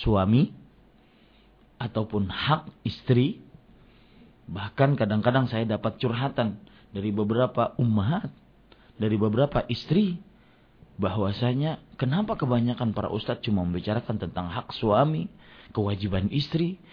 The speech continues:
seakan-akan suami tidak mempunyai kewajiban terhadap istrinya. Maka saya katakan pada kesempatan kali ini, kita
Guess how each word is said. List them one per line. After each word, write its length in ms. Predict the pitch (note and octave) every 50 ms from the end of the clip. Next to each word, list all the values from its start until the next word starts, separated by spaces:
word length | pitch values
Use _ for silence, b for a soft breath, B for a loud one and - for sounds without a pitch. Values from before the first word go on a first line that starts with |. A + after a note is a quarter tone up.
| B B B -
seakan-akan 720 | - G2+ A2 - - A#2 A#2 - C#3 D3 - D#3 D3+ C#3
suami 400 | - A#2+ A2 A2 C3+ D#3+ D#3+ C#3+
tidak 240 | - A2+ G2+ G2+ -
mempunyai 720 | G2 A2 G#2+ G2+ F#2 G#2 G#2+ G#2+ G#2+ G2+ F#2+ G2 G2 F#2+ -
kewajiban 560 | - G2 F#2+ F#2+ F#2 F#2+ B2+ D#3 D#3+ E3 D#3+
terhadap 400 | D#3+ D3+ D3+ D3 D3 D3 - C#3+
istrinya. 480 | D3 - - E3 F#3 G3 G3 G3 G3+ - - - b b b b b b b b b - _ -
Maka 400 | - G2 - - A#2+ A#2+ - -
saya 160 | - G#2+ F#2+
katakan 560 | F2+ - - - - A#2 A#2 - B2 A#2+ A2+
pada 320 | - D#3+ G3 G#3 F#4+ G4 -
kesempatan 560 | - - G3 F3 - C#3 - B2+ G#2+ G2+ -
kali 180 | F#2+ G2+ - - - -
ini, 80 | G#2+ C3+ C#3 - - - b b b b b b b b b b b b b b b b _ _ _ -
kita 240 | - A#2 - -